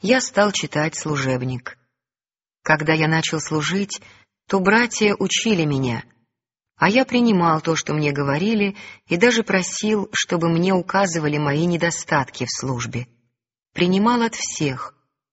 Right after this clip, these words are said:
а потом рассуждал об этом, и то, что мне не подходило, отвергал. Однажды у нас в Оптиной служил отец-протодиакон из Калуги.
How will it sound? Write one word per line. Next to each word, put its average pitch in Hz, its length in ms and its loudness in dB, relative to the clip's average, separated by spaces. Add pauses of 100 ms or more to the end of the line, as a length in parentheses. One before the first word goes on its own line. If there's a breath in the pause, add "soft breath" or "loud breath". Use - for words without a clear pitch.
(400)
а - 120 -2
потом 262 320 0
рассуждал 180 680 0
об 165 160 -2
этом, 147 380 -4 (320 loud breath)
и 151 100 -2
то, 165 140 2
что 151 160 -4
мне 147 140 0
не 139 120 0
подходило, 180 720 -2 (280 loud breath)
отвергал. 131 800 -2 (920)
Однажды 175 640 2
у 147 60 4
нас 160 320 0
в 156 80 -4
Оптиной 175 720 -2 (240 loud breath)
служил 180 640 0
отец-протодиакон 170 1400 -2
из 160 200 -6
Калуги. 165 600 0